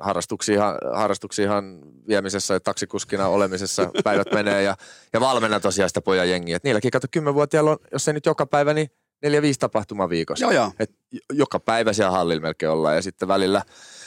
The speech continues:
Speaker 1: noita yksilövalmennuksia innokkaimmille ja ei nyt paremmille pojille, mutta eniten motivoituneimmille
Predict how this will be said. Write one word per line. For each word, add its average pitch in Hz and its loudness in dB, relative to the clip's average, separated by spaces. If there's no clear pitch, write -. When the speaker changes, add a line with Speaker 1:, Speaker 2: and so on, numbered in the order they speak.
Speaker 1:
noita 110 2
yksilövalmennuksia 104 2
innokkaimmille 98 0
ja 95 2
ei 78 -10
nyt 87 -10
paremmille 98 0
pojille, 98 2
mutta 98 0
eniten 104 0
motivoituneimmille 90 0